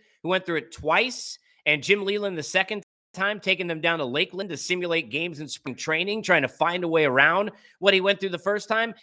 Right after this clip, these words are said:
And that doesn't work either because you can't simulate the moment. There's a reason people either thrive or they fail in these big spots.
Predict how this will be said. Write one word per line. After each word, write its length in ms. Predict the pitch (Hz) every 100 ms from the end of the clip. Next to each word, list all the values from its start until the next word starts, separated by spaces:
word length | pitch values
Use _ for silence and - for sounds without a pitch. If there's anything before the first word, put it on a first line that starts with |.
| -
And 160 | 226
that 160 | 226 240
doesn't 280 | 240 220 208
work 180 | 214
either 220 | 233 233 214
because 280 | 180 202
you 120 | 190 214
can't 320 | 220 226 -
simulate 560 | 214 226 208 202 196
the 60 | 190
moment. 440 | 185 226 214 127
There's 160 | 139 139
a 60 | 170
reason 300 | 202 196 185
people 300 | 208 202 190
either 320 | 180 175 165 - - -
thrive 240 | 214 240
or 80 | 220
they 140 | 180
fail 420 | 165 - 214 247 208
in 100 | 170
these 200 | 160 120
big 240 | 156 151
spots. 420 | - 156 170 196